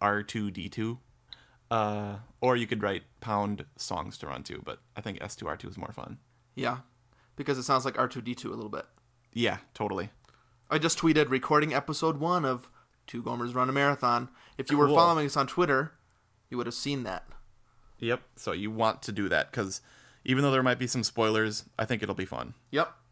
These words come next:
Speaker 2: Um, you can email us too, two gomers at gmail dot com. Um, and that's a great place to communicate with us and ask us questions. And who knows, you might have your email read on the air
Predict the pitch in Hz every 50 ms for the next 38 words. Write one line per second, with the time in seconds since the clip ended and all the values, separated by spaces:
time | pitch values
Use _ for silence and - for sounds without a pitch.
0 | _ _ _ - _ _ - _ _ _ _ _ - - 160 165 170 170 - -
1 | 185 175 170 165 160 - - _ _ - 175 208 202 165 143 143 131 143 - -
2 | - - 165 147 139 143 - - 147 139 143 131 131 135 131 123 135 120 120 -
3 | 135 131 127 120 120 120 120 123 - 131 127 127 131 151 170 - - _ _ _
4 | _ _ _ _ _ _ _ - - 131 123 123 123 120 120 120 127 139 - _
5 | _ _ _ - - - 131 131 131 131 - 139 - 135 131 127 - 143 135 127
6 | - - 127 - - 147 143 135 - 143 127 127 131 131 127 - 131 120 123 123
7 | - - 120 - - - 147 147 - - - 151 147 143 147 - - - _ _
8 | _ _ - 120 131 147 135 135 131 127 120 113 117 117 117 117 117 120 123 113
9 | 113 113 - 123 123 120 117 113 110 113 120 123 117 110 107 - - _ _ _
10 | _ _ _ _ _ _ _ _ _ _ _ _ _ _ 135 143 160 190 214 208
11 | 170 147 139 127 127 127 127 -